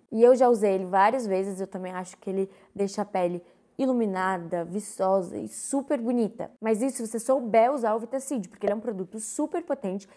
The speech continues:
que pode dar efeitos colaterais bem intensos, como vermelhidão e descamação na pele. E como a gente viu aí, o Vitacid ele também pode ser usado pra clarear as manchas, né? Na bula especificamente,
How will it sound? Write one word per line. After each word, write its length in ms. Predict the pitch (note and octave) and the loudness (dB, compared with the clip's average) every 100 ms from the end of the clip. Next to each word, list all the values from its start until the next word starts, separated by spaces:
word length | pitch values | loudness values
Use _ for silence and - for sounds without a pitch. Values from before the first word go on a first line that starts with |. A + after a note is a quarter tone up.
| _ - | _ -14
que 100 | - | -6
pode 380 | - A#3+ C4+ | 2 2 2
dar 160 | A3 A3 | -2 -2
efeitos 300 | A3+ A3 - | -2 -8 -8
colaterais 520 | G#3 G#3+ G#3+ G#3 G#3+ | -12 -10 -6 -4 -4
bem 440 | F#3+ F3 A3 B3+ C#4+ | -6 -2 0 0 -2
intensos, 420 | A3+ A3 A3 G#3 | -8 -8 -10 -12
como 240 | G3+ F3+ | -10 -8
vermelhidão 840 | F3 F3 F#3 F3+ E3+ E3+ G#3 F#3+ | -8 -8 -10 -12 -6 -4 -2 -4
e 60 | F#3 | -8
descamação 500 | F3+ - F#3+ G3+ F#3+ | -12 -12 -12 -12 -12
na 120 | G#3 | -12
pele. 240 | - - - - | -10 -10 -10 -12
E 60 | |
como 180 | - C#4 | -2 0
a 60 | D#4+ | 2
gente 320 | A3 G3+ F3 | 0 -2 -4
viu 180 | F3 D#3 | -2 -2
aí, 340 | D#3+ A#3 B3+ - | -2 -2 -4 -2
o 120 | B3 | -2
Vitacid 420 | C#4+ B3 A#3 A3+ | -2 -4 -4 -2
ele 100 | C4 | -4
também 340 | B3+ A3 G#3+ | -2 -4 -4
pode 280 | C4 A#3 A3 | -4 -6 -4
ser 80 | A3+ | 0
usado 580 | G#3 F#3 F3+ E3 F#3+ B3 - _ _ | 0 0 -4 -4 -4 -6 -10 _ _
pra 300 | - A#3 C4 | 0 2 2
clarear 560 | - C#4+ C4+ B3 G3+ G#3+ | -2 0 2 4 4 2
as 160 | C4+ | -2
manchas, 500 | B3 G3+ F3+ - D3+ D#3+ | -2 -2 -4 -12 -14 -14
né? 180 | D#3 - _ - | -16 -18 _ -8
Na 180 | G#3 B3+ | -2 -2
bula 340 | C4 G#3+ D4+ | 0 2 2
especificamente, 920 | C4+ G3+ F#3+ - E3+ E3+ F3+ A#3 A3+ | 0 -6 -10 -14 -14 -8 -6 -6 -6